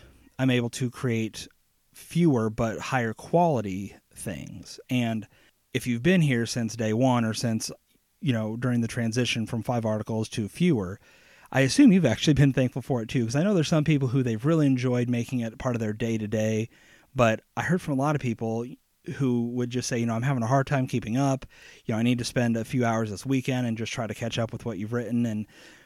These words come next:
that was always discouraging to me because I felt like people felt obligated. You know, they felt invested, whether because they were my friends or just because they,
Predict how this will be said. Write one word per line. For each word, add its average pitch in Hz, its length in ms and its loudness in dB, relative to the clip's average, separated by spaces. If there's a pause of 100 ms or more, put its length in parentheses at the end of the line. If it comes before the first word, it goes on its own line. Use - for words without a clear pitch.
(240)
that 123 120 -4
was 165 100 0
always 233 180 4
discouraging 139 480 0
to 135 100 -6
me 139 140 4
because 127 280 -2
I 120 180 -4
felt 190 220 -4
like 131 120 -4
people 131 400 -4
felt 120 440 -6 (240)
obligated. 110 880 -4
You 127 80 -4
know, 113 100 -2
they 113 100 -2
felt 147 220 -2
invested, 127 500 -2
whether 113 320 -2 (120)
because 117 220 -6
they 113 100 -4
were 104 60 -4
my 101 120 -10
friends 151 540 0 (440)
or 113 340 2
just 123 180 -4
because 113 320 -2
they, 104 340 -4